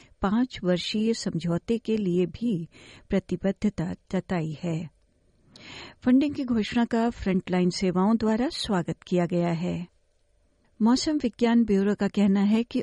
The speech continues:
औसत से अधिक तापमान और नमी का स्तर आगे और भी अधिक खराब मौसम का संकेत दे सकता है। दक्षिणी पूर्वी ऑस्ट्रेलिया में तेज हवाओं के बाद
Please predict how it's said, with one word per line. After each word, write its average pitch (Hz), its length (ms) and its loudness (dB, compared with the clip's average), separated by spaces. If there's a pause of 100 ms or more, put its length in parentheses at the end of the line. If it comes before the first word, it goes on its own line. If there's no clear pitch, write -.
औसत 202 320 0
से 214 200 0
अधिक 185 480 0 (300)
तापमान 190 560 2 (380)
और 208 120 4
नमी 208 340 4
का 214 280 -4
स्तर 170 420 -4 (340)
आगे 247 420 0 (100)
और 208 260 2
भी 247 120 4
अधिक 214 280 0
खराब 190 380 -2
मौसम 180 400 0
का 185 120 -4
संकेत 175 600 -2 (360)
दे 196 180 2
सकता - 380 -6
है। 175 360 -2 (500)
दक्षिणी 185 340 0
पूर्वी 180 400 0
ऑस्ट्रेलिया 185 540 0
में 208 240 2
तेज 208 440 0
हवाओं 180 420 0
के 175 160 -2
बाद 175 320 -2